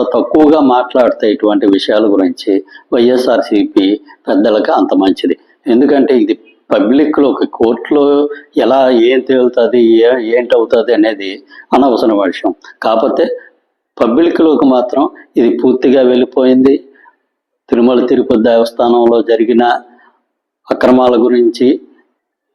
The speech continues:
ఈ మద్యం స్కామ్లో జరిగిన కుంభకోణం గురించి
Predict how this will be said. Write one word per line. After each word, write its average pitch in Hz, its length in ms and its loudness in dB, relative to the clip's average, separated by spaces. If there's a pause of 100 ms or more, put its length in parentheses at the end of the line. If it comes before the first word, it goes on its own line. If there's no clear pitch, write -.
(320)
ఈ 170 120 6
మద్యం 135 360 2
స్కామ్లో 120 500 0 (100)
జరిగిన 113 400 2 (920)
కుంభకోణం 131 600 0
గురించి 110 500 0